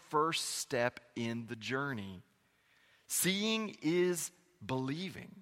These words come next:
See, there's a power in personal experience that eclipses theological arguments.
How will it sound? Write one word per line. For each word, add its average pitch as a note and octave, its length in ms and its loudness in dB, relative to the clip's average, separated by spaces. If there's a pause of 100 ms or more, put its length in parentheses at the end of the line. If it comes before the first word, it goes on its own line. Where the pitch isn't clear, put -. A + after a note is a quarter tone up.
(560)
See, F#3+ 160 0
there's F#3+ 320 10
a D#3+ 80 10
power G3+ 640 8
in C#3 160 0
personal F#3 460 0
experience D3 580 2
that C3 160 4
eclipses C3 800 0
theological D3+ 680 2
arguments. A#2 680 -4